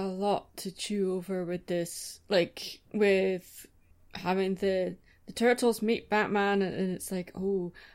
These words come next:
are they they, they're gonna be fighting against each other, and the turtles are, like, just going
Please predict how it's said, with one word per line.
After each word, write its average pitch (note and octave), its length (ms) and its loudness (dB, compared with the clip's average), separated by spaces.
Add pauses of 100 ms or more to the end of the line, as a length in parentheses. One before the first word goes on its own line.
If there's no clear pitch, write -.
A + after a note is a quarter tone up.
are F#3+ 80 -6
they F3+ 300 -4 (220)
they, F3+ 280 -6 (140)
they're F3+ 140 -4
gonna F#3 240 -4
be F3 180 -2
fighting G#3+ 420 2
against G3 300 0
each G3 140 -2
other, F#3 300 0 (440)
and F#3 120 0
the F#3 60 2
turtles G3 400 0
are, F#3+ 100 -2
like, F3 320 -4
just - 260 -2
going F3+ 340 4